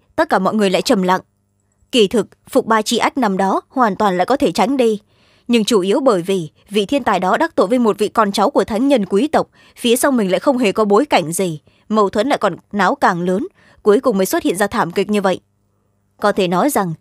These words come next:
mặc dù bi thương làm cho mọi người chú ý, nhưng cũng là tai họa do con người tạo ra.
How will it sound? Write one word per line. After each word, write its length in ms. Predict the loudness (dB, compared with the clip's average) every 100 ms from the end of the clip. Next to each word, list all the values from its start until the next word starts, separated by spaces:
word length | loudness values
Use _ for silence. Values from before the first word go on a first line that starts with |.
| _
mặc 220 | -2 0
dù 140 | 2 2
bi 180 | 0
thương 280 | 0 0 0 -4 _
làm 180 | -2 -2
cho 120 | 0
mọi 160 | 0 0
người 160 | 0
chú 200 | 0 -2
ý, 280 | 0 -2 -2 -6 _ -2
nhưng 140 | 0
cũng 140 | 0
là 120 | 0 0
tai 200 | 0 0
họa 180 | -2
do 140 | -2 -2
con 180 | -2 0
người 160 | 0
tạo 220 | 0 -2
ra. 220 | -2 -4